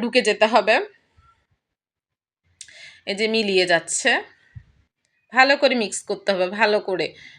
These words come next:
মানে আপনি শুধু নেড়েছে যতক্ষণ না মিক্স হয় নাড়বেন। চান তবে নাড়াচাড়ার সময় একদম ঘুটে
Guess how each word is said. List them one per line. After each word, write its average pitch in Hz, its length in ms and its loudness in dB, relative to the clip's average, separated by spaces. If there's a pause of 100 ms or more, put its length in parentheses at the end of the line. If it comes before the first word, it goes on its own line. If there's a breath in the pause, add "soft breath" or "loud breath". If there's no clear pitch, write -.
(140 loud breath)
মানে 208 200 -6 (140)
আপনি 202 240 -8 (120)
শুধু 214 260 -8
নেড়েছে 208 360 0 (100)
যতক্ষণ 208 340 -4
না 214 160 0
মিক্স 202 240 -8
হয় 262 220 -4
নাড়বেন। 180 300 -2
চান 196 140 0 (100)
তবে 220 200 -2
নাড়াচাড়ার 233 720 4
সময় 269 260 -2
একদম 226 240 -4
ঘুটে 247 240 2